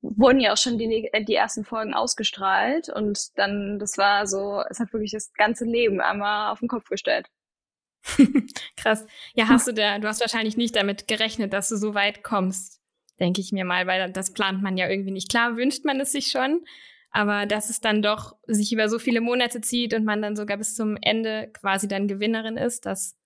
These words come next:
Speaker 2: hast du wahrscheinlich nicht, äh, geplant von Anfang an und die Schule wahrscheinlich auch nicht. <laughs>
Speaker 1: Nee, also ich selber hab sogar, während wir dort gedreht haben,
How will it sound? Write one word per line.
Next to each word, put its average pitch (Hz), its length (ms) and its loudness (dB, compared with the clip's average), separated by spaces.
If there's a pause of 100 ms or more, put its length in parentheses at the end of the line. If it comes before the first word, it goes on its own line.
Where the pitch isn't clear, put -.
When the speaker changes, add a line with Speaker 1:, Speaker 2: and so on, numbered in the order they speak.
(360)
Speaker 2:
hast 202 220 2
du 220 60 -2
wahrscheinlich 190 380 -2
nicht, 190 360 -4
äh, 190 160 2
geplant 190 460 0
von 202 100 -4
Anfang 185 320 -4
an 185 300 -4
und 196 120 0
die 208 60 -2
Schule 208 240 0
wahrscheinlich 196 400 -2
auch - 80 0
nicht. 165 220 -6 (580)
<laughs> - 420 2 (720)
Speaker 1:
Nee, 262 320 8
also 269 480 2 (240)
ich - 220 -2
selber 311 480 4 (220)
hab 277 180 -2
sogar, 247 260 -2 (140)
während 302 560 2
wir 254 120 -2
dort 226 200 -6
gedreht 240 480 -4
haben, 262 420 0